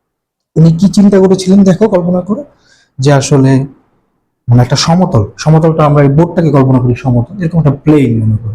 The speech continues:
একটা সমতলকে যদি দুইটি লম্ব রেখা, খেয়াল করি, দুটি লম্ব রেখা মনে করো, এরকম একটা রেখা, এরকম একটা রেখা যদি পরস্পর ছেদ করে, দুটি সম-, মানে, একটি সমতলকে যদি দুটি লম্ব রেখা পরস্পর ছেদ করে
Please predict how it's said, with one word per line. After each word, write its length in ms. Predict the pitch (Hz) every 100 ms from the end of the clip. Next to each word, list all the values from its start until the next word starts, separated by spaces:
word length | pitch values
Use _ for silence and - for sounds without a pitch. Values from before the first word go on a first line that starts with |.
| -
একটা 140 | 120 -
সমতলকে 540 | 151 160 165 160 160 127
যদি 220 | 135 131 135 - _ _ _ -
দুইটি 440 | 135 143 143 160 190 214 - 123
লম্ব 220 | 139 147 143
রেখা, 180 | 131 113 110
খেয়াল 180 | 151 135 120
করি, 160 | 107 110 - _ _ _ 123
দুটি 320 | 139 - 175 147
লম্ব 200 | 139 139 135 123
রেখা 260 | - 107 107 - _
মনে 140 | 120 120
করো, 120 | 147 139
এরকম 200 | 135 156
একটা 120 | 147 160
রেখা, 160 | 160 233 -
এরকম 180 | 151 143 135
একটা 120 | 117
রেখা 140 | 107 117 131
যদি 120 | 143 151
পরস্পর 300 | 147 147 156 -
ছেদ 180 | 165 160 -
করে, 160 | 110 110 _ _ _ _ _ _ _ _ _ -
দুটি 320 | 127 131 160 151 -
সম-, 300 | 147 156 -
মানে, 100 | 123 127
একটি 160 | - 165
সমতলকে 460 | 160 156 156 160 165 156
যদি 120 | 156 147
দুটি 140 | 147 147
লম্ব 180 | 139 143 147
রেখা 180 | 143 151 -
পরস্পর 380 | 123 123 - 139 -
ছেদ 240 | - 147 147 -
করে 220 | 127 120